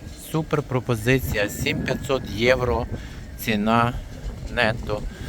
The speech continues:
на експорт лише тут. В збереженому стані, вісімнадцятий рік,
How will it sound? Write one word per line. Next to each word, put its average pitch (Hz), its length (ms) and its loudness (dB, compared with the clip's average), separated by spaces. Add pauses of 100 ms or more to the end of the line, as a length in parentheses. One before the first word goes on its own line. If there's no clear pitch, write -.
(200)
на 110 280 6
експорт - 520 4 (360)
лише 104 420 2 (680)
тут. 104 220 -2 (3000)
В 110 40 -6
збереженому 110 720 2
стані, 190 500 2 (320)
вісімнадцятий 120 1000 0
рік, 139 180 -2